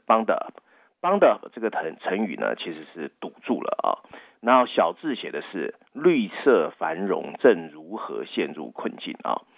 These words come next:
那这一次经济学人用了两篇文章在讲这样的一个议题哦。那在序论第一篇第十一页哦，它主要在说的是一个绿色投资的风潮正在起飞，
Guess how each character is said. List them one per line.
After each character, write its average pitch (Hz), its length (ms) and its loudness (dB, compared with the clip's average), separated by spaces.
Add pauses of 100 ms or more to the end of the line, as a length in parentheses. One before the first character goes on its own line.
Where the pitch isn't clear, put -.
(300)
那 196 120 6
这 208 160 10
一 180 60 8
次 165 140 -4
经 151 160 0
济 135 40 4
学 95 120 0
人 90 100 2
用 104 100 4
了 82 60 2
两 - 180 -6
篇 85 200 -4
文 71 180 -6
章 73 260 -2
在 90 140 0
讲 - 260 -10
这 98 80 -4
样 71 180 -4
的 - 60 -4
一 50 80 -12
个 52 100 -10
议 82 200 -8
题 - 300 -18
哦。 - 200 -2 (480)
那 160 160 10
在 143 160 8
序 156 140 0
论 139 160 4
第 123 160 0
一 120 40 0
篇 113 180 2
第 110 200 -2
十 85 80 -12
一 90 140 -10
页 87 220 0
哦， 50 200 2 (220)
它 123 180 2
主 87 200 -10
要 95 100 2
在 98 160 0
说 90 220 -6
的 82 120 -4 (120)
是 71 280 -8
一 104 120 -10
个 107 160 4
绿 107 220 0
色 98 180 0
投 78 180 -6
资 92 140 -8
的 85 80 -4
风 82 200 -4
潮 - 200 -2
正 80 120 -8
在 76 160 -4
起 - 280 -12
飞， 64 320 -6